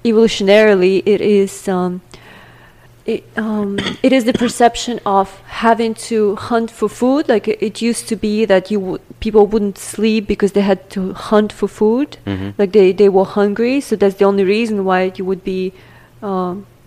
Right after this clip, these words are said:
Speaker 1: at night and hungry at night. So then people often overeat the next day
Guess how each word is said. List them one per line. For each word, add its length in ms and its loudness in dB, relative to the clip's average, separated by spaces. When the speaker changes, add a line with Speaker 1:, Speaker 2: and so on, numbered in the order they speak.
Speaker 1:
at 180 -2
night 340 2
and 120 -6
hungry 480 -2
at 120 -8
night. 440 -4
So 560 2
then 520 4
people 300 -6
often 360 0
overeat 520 2
the 100 2
next 340 -2
day 420 -4